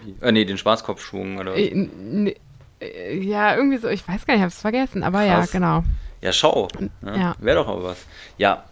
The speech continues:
Speaker 2: Das, das war, das war die Werbung, wo der,
Speaker 1: Ach, wo der
Speaker 2: wo der
Speaker 1: Typ da reingefallen ist.
Speaker 2: Komparsen-Taxifahrer in das
Speaker 1: Ja,
Speaker 2: Gebäude
Speaker 1: ja, ja,
Speaker 2: reingedonnert
Speaker 1: stimmt.
Speaker 2: ist, genau.
Speaker 1: Stimmt.
Speaker 2: Ja.
Speaker 1: Ach, krass.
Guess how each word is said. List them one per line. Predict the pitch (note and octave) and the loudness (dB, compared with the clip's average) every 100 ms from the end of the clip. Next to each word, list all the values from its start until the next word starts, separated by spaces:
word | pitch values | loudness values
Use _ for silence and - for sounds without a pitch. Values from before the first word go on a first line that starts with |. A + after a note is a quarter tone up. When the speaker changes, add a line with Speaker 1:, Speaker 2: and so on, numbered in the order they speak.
| - | 0
Speaker 2:
Das, | C4 D4+ | 6 8
das | D#4+ D#4+ D#4+ | 10 12 12
war, | D4 | 12
das | B3+ C#4 | 12 10
war | D4 | 10
die | C#4 | 10
Werbung, | C4+ C#4+ D4 B3 | 10 10 8 8
wo | C4 | 8
der, | A#3+ A#3+ A#3 | 10 12 12
Speaker 1:
Ach, | |
wo | E3+ | 10
der | |
Speaker 2:
wo | A#3+ | 8
der | A#3 | 8
Speaker 1:
Typ | A3+ | 10
da | D#3+ | 10
reingefallen | A3 | 10
ist. | D#3+ B3+ A#3+ A3+ | 10 10 8 6
Speaker 2:
Komparsen-Taxifahrer | A3+ A3 A3 G#3+ G#3+ G#3+ | 4 4 4 8 10 12
in | A3 | 10
das | A3 | 8
Speaker 1:
Ja, | A3+ | 8
Speaker 2:
Gebäude | - G4 F#4+ | 12 12 12
Speaker 1:
ja, | A3+ | 12
ja, | F#3+ | 10
Speaker 2:
reingedonnert | F#3+ F#3+ - F3+ F3+ F3 | 8 4 4 4 6 4
Speaker 1:
stimmt. | - - | 6 4
Speaker 2:
ist, | - | 4
genau. | C#4 D#4+ A3 F3 | 2 4 6 6
Speaker 1:
Stimmt. | F3+ C3+ C3 A#2 | 2 0 -2 -2
Speaker 2:
Ja. | G3 F3+ - | 0 0 -2
Speaker 1:
Ach, | - | -8
krass. | - G#2+ - | -8 -8 -8